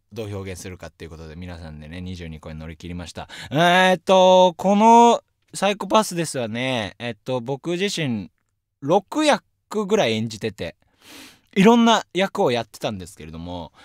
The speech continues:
うん、六役、もうどれもね、すごく覚えることもあってで、セリフもいっぱい喋ってみたいなことやってたんですけど、一番大変だったなーっていうシーン、役が、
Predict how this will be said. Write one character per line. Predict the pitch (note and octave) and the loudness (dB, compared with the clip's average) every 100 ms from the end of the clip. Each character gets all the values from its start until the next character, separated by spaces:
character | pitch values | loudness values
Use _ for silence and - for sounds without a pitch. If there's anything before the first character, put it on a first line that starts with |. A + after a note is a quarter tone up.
| - - _ _ - | -20 -20 _ _ -12
う | |
ん、 | F3 G3+ A3 G#3 | -6 -2 0 2
六 | A3 G#3+ - C#4 | 0 0 -2 0
役、 | C4+ - C4+ C4+ C4 B3+ A#3 | 0 -2 -4 0 0 2 0
も | E3+ G#3+ | 0 -2
う | |
ど | E3+ D3+ G#3 | -2 2 4
れ | C#4+ | 6
も | C4 F3+ | 4 2
ね、 | B2+ C#3+ D3 D3 | -2 -4 -6 -8
す | - D#3+ | -10 -6
ご | G3+ | -6
く | - C#3+ G#2 | -2 -4 -4
覚 | - B2 E3+ | -8 -4 -2
え | D#3+ | -2
る | A2+ | -4
こ | G#2+ | -10
と | G2+ | -8
も | G2 F#2+ | -8 -8
あ | |
っ | |
て | F#2+ - | -10 -12
で、 | F2+ F#2+ | -8 -8
セ | G2 | -8
リ | A2+ | -10
フ | A#2 | -8
も | A#2 | -6
い | A2 | -8
っ | - | -8
ぱ | A2+ | -10
い | A2 | -8
喋 | G2+ A#2+ | -10 -12
っ | |
て | - F2+ | -12 -14
み | E2+ | -12
た | E2+ | -14
い | |
な | D#2+ | -16
こ | E2 | -16
と | E2+ | -18
や | |
っ | E2 | -14
て | |
た | C#3 | -10
ん | |
で | G2 | -10
す | |
け | F2+ | -10
ど、 | |
一 | G2 - | -6 -2
番 | B3+ C#4+ B3 | 2 2 2
大 | E4 C4+ | 0 2
変 | C#4+ C#4 | 2 4
だ | C#4+ | 2
っ | |
た | - B3+ | 2 0
な | G#3 F3 F3 | 2 0 0
ー | F3+ | -2
っ | _ | _
て | D#3 | -6
い | C3+ B2 A#2 A2+ A2 G#2+ | -4 -4 -4 -4 -4 -6
う | G#2 - | -10 -10
シ | - C#3+ | -8 -6
ー | A2+ | -6
ン、 | F2+ C#3+ C4+ _ | -8 -10 -12 _
役 | A#2 B2 - D#3 G#3 _ _ _ _ _ _ _ _ _ _ D3 | -10 -10 -6 -4 -4 _ _ _ _ _ _ _ _ _ _ 0
が、 | F#3+ F3 G#2+ | 2 4 2